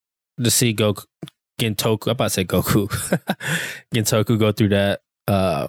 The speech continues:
was pretty, pretty touching. Uh, spot two for me will go to,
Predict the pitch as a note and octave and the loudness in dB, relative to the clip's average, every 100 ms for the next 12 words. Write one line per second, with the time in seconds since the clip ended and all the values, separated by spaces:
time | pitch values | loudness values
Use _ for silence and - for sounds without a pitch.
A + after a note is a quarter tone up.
0 | - A2+ - B2+ A2+ A2 G#2+ - _ _ | -2 0 0 0 2 0 -2 -14 _ _
1 | - B2 A2+ A#2 G#2+ A#2 G#2+ _ - _ | -2 0 0 -2 0 -2 -2 _ -20 _
2 | _ _ _ - _ - G#2+ G#2 G2+ F#2 | _ _ _ -20 _ -2 0 2 0 0
3 | G2+ - - - C3 C3 A#2 - - C#3 | 0 0 0 0 0 2 -2 -2 0 4
4 | C#3 C#3 C#3 C#3 C3 - A2 A2 A2+ B2+ | 6 6 6 6 4 0 0 4 4 4
5 | B2+ A#2+ A2+ A2 A2 G#2+ A2 A2 A2 - | 4 4 4 4 2 2 2 4 2 0
6 | - G#2+ G2 F#2+ F2+ F#2+ G#2+ A#2 | 0 4 4 4 2 0 2 0